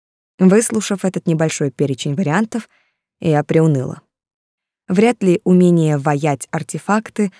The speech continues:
знание местных законов или боевые приёмчики помогут мне вернуться домой. Но что за невезение, а? Целых пять факультетов, и ни на одном не готовят, к примеру, открывателей порталов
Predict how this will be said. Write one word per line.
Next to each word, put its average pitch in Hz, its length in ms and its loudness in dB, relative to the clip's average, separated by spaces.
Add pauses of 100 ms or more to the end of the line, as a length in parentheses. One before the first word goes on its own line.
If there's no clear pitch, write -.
(160)
знание 170 520 2
местных 156 400 -2
законов 160 560 0
или 147 180 -2
боевые 147 500 -2
приёмчики 240 800 -4 (160)
помогут 214 580 -4
мне 185 240 0
вернуться 160 560 -4
домой. 151 640 -4 (880)
Но 196 320 4
что 202 300 -2
за 190 120 0
невезение, 185 880 2
а? 202 260 0 (760)
Целых 214 380 4 (120)
пять 151 320 2
факультетов, - 880 -4
и 165 60 -4
ни 147 140 0
на 160 140 2
одном 165 440 2
не 180 180 6
готовят, 180 520 0 (260)
к - 120 -20
примеру, 160 640 0 (180)
открывателей 165 720 -2
порталов 156 800 -2